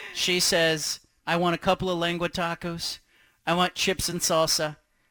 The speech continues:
Good. She was done right there. And then I said, "Okay, I'll get a carne asada burrito." And then the, the guy on the other end of the intercom said, "Anything else?" <laughs> And Anna had spied on the giant menu a dessert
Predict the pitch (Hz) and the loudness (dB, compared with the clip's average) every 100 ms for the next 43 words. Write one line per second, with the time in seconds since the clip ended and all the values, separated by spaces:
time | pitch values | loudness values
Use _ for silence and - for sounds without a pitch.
0 | _ _ _ - 165 156 - - 160 - | _ _ _ 0 0 0 -4 -8 -6 0
1 | 180 170 151 160 151 156 _ _ _ - | 2 2 0 0 -2 -2 _ _ _ -4
2 | 175 180 175 170 180 196 170 160 - 170 | 0 2 2 2 2 2 2 0 2 2
3 | - 170 156 165 160 151 170 156 151 170 | 2 0 0 0 -2 -2 0 0 0 0
4 | 151 151 165 175 175 165 165 _ _ _ | 0 0 0 2 2 0 -2 _ _ _
5 | _ _ _ - 160 175 175 160 165 - | _ _ _ -4 0 2 2 0 0 -2
6 | 160 156 175 180 175 165 160 160 156 151 | -4 0 2 4 2 2 2 2 2 0
7 | 160 170 175 160 151 170 151 - 175 175 | 0 -2 0 0 0 2 0 0 -2 0
8 | 165 175 285 - - - - _ - - | 0 2 0 0 -4 -6 -10 _ -8 -4
9 | 349 - - - - 202 190 185 190 233 | -6 -6 -14 -20 -4 0 0 2 2 4
10 | 233 214 - 180 180 - - 196 208 233 | 4 2 0 -4 -4 -4 -2 0 2 0
11 | 226 202 185 185 175 156 180 165 - 190 | 0 0 0 0 -2 -4 -6 -4 -2 0
12 | 190 214 - 170 170 175 170 120 101 104 | 0 -2 -4 -2 0 2 2 0 -4 -12
13 | _ _ - - _ _ _ _ _ - | _ _ -12 -12 _ _ _ _ _ -2
14 | 175 165 180 156 202 180 - - | 0 2 2 4 2 2 -4 -12